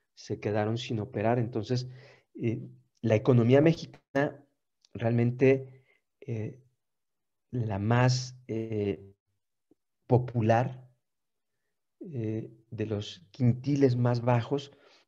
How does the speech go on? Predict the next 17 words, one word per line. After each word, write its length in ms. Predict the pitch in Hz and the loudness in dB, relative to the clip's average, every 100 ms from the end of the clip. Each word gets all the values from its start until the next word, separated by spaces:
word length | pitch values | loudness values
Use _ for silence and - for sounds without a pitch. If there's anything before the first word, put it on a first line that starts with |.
| - | -10
depende 400 | 127 143 135 139 | -2 0 2 4
de 100 | 135 | 4
esa 180 | 143 | 2
microempresa. 680 | 131 131 131 123 135 127 - - - _ _ _ _ _ _ _ _ - | 0 0 0 2 2 -2 -4 -14 -20 _ _ _ _ _ _ _ _ -8
El 120 | 107 | -2
tallercito, 760 | 113 104 107 - 127 - - - - _ _ | 0 2 0 -2 -4 -2 -2 -4 -14 _ _
la 140 | 123 | -2
tiendita, 720 | 123 104 107 - 113 110 117 - - - _ _ - | 0 -2 -4 -4 -2 -2 -4 -18 -20 -20 _ _ -6
eh, 280 | 101 104 - | -4 -4 -6
eh, 360 | 104 98 107 - - - _ _ - | -6 -6 -8 -12 -20 -20 _ _ -10
el 160 | 113 | -4
tallercito 520 | 120 104 107 - - | 0 0 0 -4 -4
mecánico, 760 | 110 107 - 110 113 107 - 113 | -4 -4 -4 -2 -2 -6 -6 -6
no 140 | 127 135 | -4 -4
sé. 340 | - 139 127 - - - _ _ _ _ | -2 -4 -6 -12 -20 -20 _ _ _ _
Entonces, 520 | 123 127 131 139 127 - - _ _ _ _ _ | -2 2 4 4 0 -10 -20 _ _ _ _ _
eh, 400 | 120 120 - | 0 0 -2